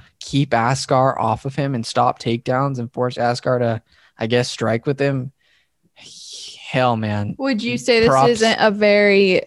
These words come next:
Speaker 1: This is high stakes for Joseph Benavidez.
Speaker 2: Yeah.
Speaker 1: Like, he has to win this fight.
Speaker 2: Yeah, that's sad. So is it not a very good, like, it's not a very fair matchup then, I think.
Speaker 1: I mean, but he is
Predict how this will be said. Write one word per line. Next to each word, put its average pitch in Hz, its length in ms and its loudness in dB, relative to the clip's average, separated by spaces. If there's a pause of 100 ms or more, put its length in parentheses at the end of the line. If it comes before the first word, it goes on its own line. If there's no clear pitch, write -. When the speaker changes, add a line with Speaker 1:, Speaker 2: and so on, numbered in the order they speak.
Speaker 1:
This 156 200 4
is 170 100 2
high 165 440 0
stakes 147 440 0
for 135 120 -2
Joseph 127 400 2
Benavidez. 117 680 0 (1000)
Speaker 2:
Yeah. 220 300 2 (640)
Speaker 1:
Like, 113 280 0
he 135 220 0
has - 320 -4
to 120 100 -6
win 113 140 -6
this - 160 -12
fight. - 120 -20 (480)
Speaker 2:
Yeah, 277 320 4
that's 254 280 0
sad. - 340 2
So 240 320 6
is 240 160 2
it 233 140 4
not 220 380 4
a 220 40 4
very 214 200 4
good, 196 340 0
like, 202 220 4
it's 226 100 -6
not 233 140 6
a - 20 0
very 202 200 4
fair 202 340 2
matchup - 400 0
then, 107 180 -4
I 113 120 0
think. - 420 -12 (180)
Speaker 1:
I 139 60 -4
mean, 139 160 4
but 135 100 2
he 135 260 4
is 156 440 2